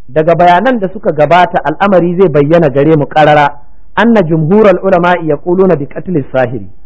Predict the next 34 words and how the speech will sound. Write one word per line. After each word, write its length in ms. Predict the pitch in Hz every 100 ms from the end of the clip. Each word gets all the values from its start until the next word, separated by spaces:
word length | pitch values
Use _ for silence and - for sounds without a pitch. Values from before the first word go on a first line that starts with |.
| - 156
Mafi 240 | 214 208
yawancin 340 | 202 208 220 220
malaman 400 | 180 156 180 180
fiqh 140 | 202 190 160
suna 200 | 175 160 165
cewa 300 | 165 147 151
a 140 | 143
kashe 260 | - 180 147 120
boka 380 | 139 139 143 139
ko 180 | 170
dan 180 | 170 165 160
sihiri 320 | 143 135 131
ko 120 | 139 147
dan 180 | 143
dabo. 280 | 143 120 95 - - - - -
Illa 240 | 175 175 143
Shafi'i, 520 | 127 117 120 131 131
sai 160 | 156 160
dai 160 | 165
Shafi'i, 480 | 165 113 - - - -
rahimahullahu, 680 | 123 147 143 127 127 123 135
Allah 200 | 143 127
ya 60 | 104
ji 80 | 104
kanshi. 300 | 117 113 - - - - - -
Fa 80 |
yaqulu, 440 | 131 131 185 180 147 -
shi 120 | 202
kan 160 | 185 160
Shafi'i 360 | 147 135 165
cewa 260 | 180 156 156
yake, 240 | 156 156 131
"La 160 | 151 170
yuqtalu 520 | 175 156 - 165